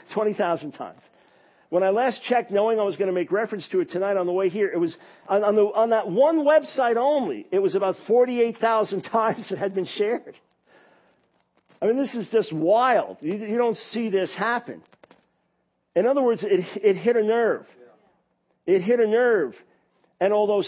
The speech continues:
some were saying, and I, I didn't read the vast majority of the comments, but some were saying, "Well, who are we to judge?" and, and so on. And that's a, that's a very issue I addressed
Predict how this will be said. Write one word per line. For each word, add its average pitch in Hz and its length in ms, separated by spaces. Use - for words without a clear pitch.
some 277 360
were 208 200
saying, 233 500
and 180 80
I, 185 140
I - 20
didn't 196 200
read 185 280
the 147 60
vast 175 360
majority 156 380
of 123 60
the 113 80
comments, 175 440
but 175 140
some 269 280
were 226 120
saying, 208 240
"Well, 165 100
who 185 120
are 196 80
we 180 120
to 139 80
judge?" 165 640
and, 117 200
and 135 120
so 220 220
on. 170 80
And 165 80
that's 196 160
a, 185 100
that's 190 160
a 185 40
very 190 220
issue 214 280
I 175 100
addressed 170 720